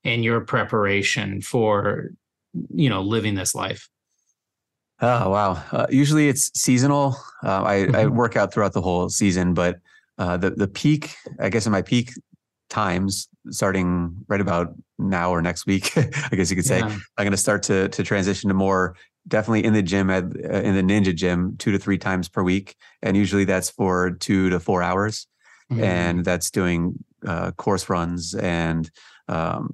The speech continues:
Speaker 2: particular skills training. Um, uh, definitely have to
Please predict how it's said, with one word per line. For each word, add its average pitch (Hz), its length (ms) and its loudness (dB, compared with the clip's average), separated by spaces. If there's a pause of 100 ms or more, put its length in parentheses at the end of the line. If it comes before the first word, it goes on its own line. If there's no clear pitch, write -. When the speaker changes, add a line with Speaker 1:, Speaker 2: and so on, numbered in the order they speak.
(120)
Speaker 2:
particular 95 480 0
skills 92 560 0 (300)
training. 90 640 -2
Um, 85 400 -2 (520)
uh, 104 300 -4 (200)
definitely 95 280 0
have 87 120 -2
to 87 320 0